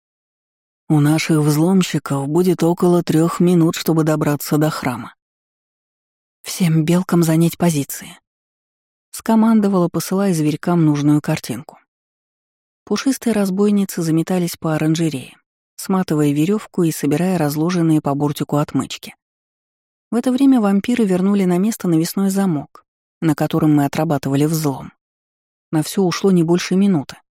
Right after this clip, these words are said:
и вскоре пушистый отряд ровным строем замер у окна, ожидая дальнейших указаний. В прошлый раз маэстро Берини устроил невероятное шоу.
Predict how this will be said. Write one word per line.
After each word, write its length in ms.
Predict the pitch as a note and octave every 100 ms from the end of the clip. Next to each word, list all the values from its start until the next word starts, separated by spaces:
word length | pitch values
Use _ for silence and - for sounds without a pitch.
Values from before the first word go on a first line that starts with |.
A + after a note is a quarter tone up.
| _ _ _ _ _
и 60 | F#3+
вскоре 380 | - - C#4 B3+
пушистый 500 | F3+ - G#3 F#3 D#3+
отряд 380 | - G#3 A3 F3+
ровным 440 | G#3+ G#3+ F#3 E3+
строем 480 | - - G3 F#3 D#3+
замер 420 | D3 D#3+ E3 D#3
у 100 | D#3
окна, 440 | D#3+ - C3+ - - _ _ _ -
ожидая 460 | F3 F#3 G3 A3+
дальнейших 640 | F#3+ D#3 D3 D#3 - D#3 -
указаний. 640 | D#3 D#3 D3 B2 - - _ _ _ _ _ _ _ _ _
В 140 | - -
прошлый 400 | A#3 A3+ A3 A3+
раз 280 | C4 - A3+
маэстро 600 | G#3+ G#3+ G#3 - G3 F#3+
Берини 460 | G3 G3+ C4 B3
устроил 520 | F#3+ - - F#3+ F3+
невероятное 840 | F#3 G#3 G#3+ G3+ E3 C#3 - D#3+ D#3+
шоу. 440 | - - -